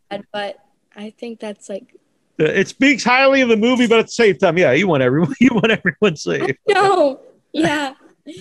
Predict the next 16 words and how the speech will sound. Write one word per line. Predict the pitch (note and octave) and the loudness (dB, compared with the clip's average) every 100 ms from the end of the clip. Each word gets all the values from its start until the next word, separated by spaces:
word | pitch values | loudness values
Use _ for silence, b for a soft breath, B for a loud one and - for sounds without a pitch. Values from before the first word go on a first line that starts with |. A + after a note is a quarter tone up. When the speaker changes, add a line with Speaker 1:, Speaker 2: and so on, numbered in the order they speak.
| B B B - | B B B -2
Speaker 2:
The | D#3+ | 2
only, | C4 D#4 | 4 4
uh, | C#4+ B3 A#3+ | 2 2 2
I | A3 C4 | 2 0
think | C4 C#4 G#3+ | 0 -2 2
maybe | A3+ A3+ F#3 | 2 2 0
since | G#3 G3 F#3+ | 0 0 -4
it's | - | -2
been | G3 F#3+ D3+ | -2 -2 0
doing | F#3 F3+ D#3+ | 2 2 4
well | F3+ E3+ | 2 2
at | |
the | E3+ C3 | 0 -2
theaters, | G#3 G#3+ D3+ C#3 B2+ | 0 2 4 2 0
maybe | E3+ F3 F3 D#3 - _ _ - | -2 0 0 -2 -6 _ _ -20
some | - F#3+ E3 | -2 -2 -2